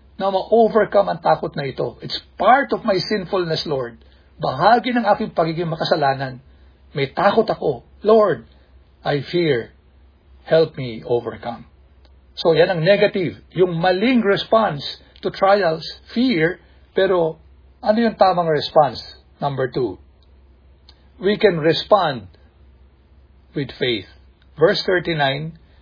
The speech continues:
ano ma-, okay, babasa natin verse thirty-nine, "And he awoke." So, matapos nilang gisingin ng Panginoon, he awoke,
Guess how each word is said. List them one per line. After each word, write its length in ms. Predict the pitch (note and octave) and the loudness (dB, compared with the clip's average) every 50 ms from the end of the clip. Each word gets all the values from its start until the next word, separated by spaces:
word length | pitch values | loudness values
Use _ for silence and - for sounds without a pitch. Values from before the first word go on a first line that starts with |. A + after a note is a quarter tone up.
| _ - _ _ _ _ _ _ _ | _ -20 _ _ _ _ _ _ _
ano 140 | - D#3+ F3+ F3+ | -4 -2 -2 0
ma-, 200 | F#3 F3+ - - - _ _ _ - | -2 -4 -6 -10 -16 _ _ _ -8
okay, 160 | D#3+ D#3+ F3+ - _ | -8 -8 -8 -8 _
babasa 400 | D3+ C#3 C#3+ C#3 G3 A3 A3 B3+ | 0 2 4 4 4 4 4 0
natin 400 | G#3+ F#3+ F#3 F3+ - F#3+ F3 D#3 | -2 -2 -2 -2 -2 -4 -2 0
verse 180 | E3+ G3+ G3 - - | 0 0 0 0 -2
thirty-nine, 640 | F#3+ F3 E3+ F3 E3 D3+ D3 C#3+ C#3 C#3 D3 - - _ _ _ _ _ _ _ _ _ - - _ _ - | -2 0 -2 -2 -2 0 0 -2 -2 -4 -10 -14 -18 _ _ _ _ _ _ _ _ _ -20 -20 _ _ 2
"And 160 | G3+ A3 G3+ | 2 2 4
he 160 | G3 A#3 B3 | 2 0 2
awoke." 560 | - - E3 C#3+ D3+ A3 B3+ A3 - - _ - - | 4 4 4 4 6 4 4 4 0 -6 _ -4 -2
So, 80 | F3+ D3 | -2 0
matapos 480 | C3 B2+ - F3 F#3 G3 G#3+ F3+ - | 0 0 0 2 0 2 0 -4 -6
nilang 320 | F#3+ F3 E3+ D#3+ D#3 D#3 E3 B2+ | -2 0 0 0 0 -4 -10 -14
gisingin 360 | - - F#3+ G#3 A#3+ C4 B3+ | -8 -6 -4 -2 -2 -2 -2
ng 80 | A3+ | -2
Panginoon, 560 | A3+ A3+ G3+ G3+ G3+ F#3 D#3 C#3+ D#3 E3+ E3+ E3+ - _ _ _ _ - - - | 0 -2 -2 -2 -4 -4 -2 -2 -4 -4 -6 -12 -18 _ _ _ _ -20 -10 -8
he 160 | - G#3+ F#3+ | -6 -2 2
awoke, 560 | F#3 F3 C#3 B2+ C#3 F3+ B3+ - - - | 2 2 4 4 2 0 0 -2 -6 -14